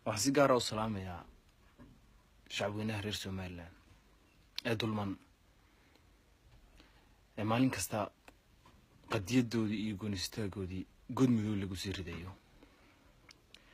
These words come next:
Een, cadceed kastoo inoo soo baxda, waxaynu la waabariisanaynaa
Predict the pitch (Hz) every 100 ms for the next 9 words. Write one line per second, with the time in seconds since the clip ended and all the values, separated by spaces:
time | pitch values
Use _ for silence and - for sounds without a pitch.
0 | - - - - - - 95 87 80 78
1 | - - - - - _ - - - -
2 | - - - - - - - - - _
3 | _ - - - - - - 98 104 131
4 | - - 117 117 110 95 - 98 95 -
5 | - 117 98 95 95 110 110 95 95 90
6 | 104 95 95 110